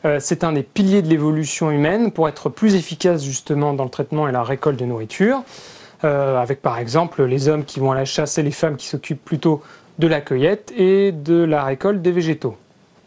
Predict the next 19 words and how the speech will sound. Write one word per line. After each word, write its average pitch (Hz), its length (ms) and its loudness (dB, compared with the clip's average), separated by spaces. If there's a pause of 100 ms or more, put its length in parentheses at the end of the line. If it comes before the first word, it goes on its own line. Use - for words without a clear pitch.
(120)
Alors 160 140 4
bien 185 260 4
entendu, 185 460 2
il 240 80 2
faut 175 160 -2
comprendre 220 480 0
qu'il 175 180 -4
va 170 160 4
y 160 60 0
avoir, 180 460 2 (380)
euh, 143 260 2
une 135 240 -2
certaine 156 400 0
variation 160 840 2
entre 147 640 0
les 131 100 2
régions, 196 640 2
les 151 160 0
climats. 185 680 -2